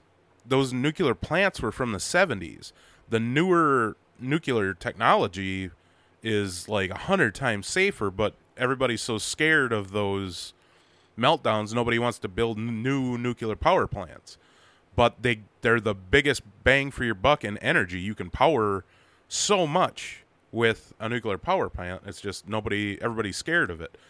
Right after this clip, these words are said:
because of, like, that, the one in Russia in the seventies that melted down that they had to, Chernobyl and Three Mile Island in, uh, off of New York. Uh, and then this latest one in Japan, but it's like,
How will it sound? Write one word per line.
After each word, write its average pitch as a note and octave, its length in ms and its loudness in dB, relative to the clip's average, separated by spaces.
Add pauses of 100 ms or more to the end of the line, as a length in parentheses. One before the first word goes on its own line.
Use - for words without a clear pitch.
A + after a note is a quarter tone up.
(100)
because G2 340 -4
of, F2+ 360 -6 (560)
like, F#2+ 260 -4
that, F#2 240 2 (220)
the G2+ 80 -4
one A2 180 0
in G#2 140 0
Russia A2 460 2
in F#2 180 -2
the F2 60 -6
seventies F2+ 580 -4
that E2+ 220 -6
melted F2+ 340 -4
down F2 380 -4
that F2 160 -6
they F2 100 -4
had F2+ 200 -4
to, E2+ 280 -8
Chernobyl A2+ 500 -2 (500)
and F#2 440 -2
Three A2+ 220 -6
Mile G#2 260 4
Island G2+ 480 2
in, F2 400 -4 (180)
uh, E2+ 360 -4
off G2 200 2
of F#2+ 60 -8
New G2+ 80 -6
York. G2+ 500 -2 (920)
Uh, E2+ 380 -6
and F2 140 -8
then F2+ 140 -8
this F2 240 -10
latest G#2+ 320 -2
one F#2+ 120 -4
in F#2 100 -6
Japan, G2+ 600 0
but G2 140 -2
it's - 160 -6
like, G2+ 180 0